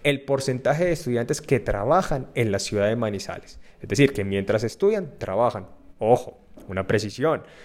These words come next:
Recordemos que trabajar no significa ocho horas al día. Puede ser que sean trabajos cortos de horas que les permiten obtener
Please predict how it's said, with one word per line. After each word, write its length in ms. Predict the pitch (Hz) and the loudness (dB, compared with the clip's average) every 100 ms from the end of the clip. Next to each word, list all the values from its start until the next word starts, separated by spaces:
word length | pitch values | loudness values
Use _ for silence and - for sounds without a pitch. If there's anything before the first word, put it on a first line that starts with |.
| - | -8
Recordemos 520 | 104 107 104 120 139 | -4 -2 0 0 0
que 80 | 139 | -2
trabajar 400 | 123 120 127 151 | 0 0 0 -2
no 80 | 123 | -4
significa 500 | 123 127 120 - 120 | -2 -4 -4 -2 0
ocho 340 | 123 123 127 | 0 -2 -2
horas 320 | 123 123 120 | 0 0 -2
al 140 | 104 98 | -4 -4
día. 340 | 147 110 - | -2 -2 -4
Puede 280 | - 101 113 | -4 0 2
ser 180 | 123 120 | 2 -2
que 80 | 127 | -2
sean 320 | 127 131 131 | -2 -2 -2
trabajos 560 | 135 143 135 127 147 | -2 0 -2 -2 -8
cortos 540 | - 180 147 139 175 131 | -2 2 2 0 -6 -4
de 160 | 131 | -2
horas 360 | 160 151 143 156 | 0 0 0 -4
que 120 | - | -4
les 140 | 110 - | -4 -4
permiten 400 | 101 98 120 127 | -6 -4 -2 -2
obtener 420 | - 113 131 | -2 -2 -2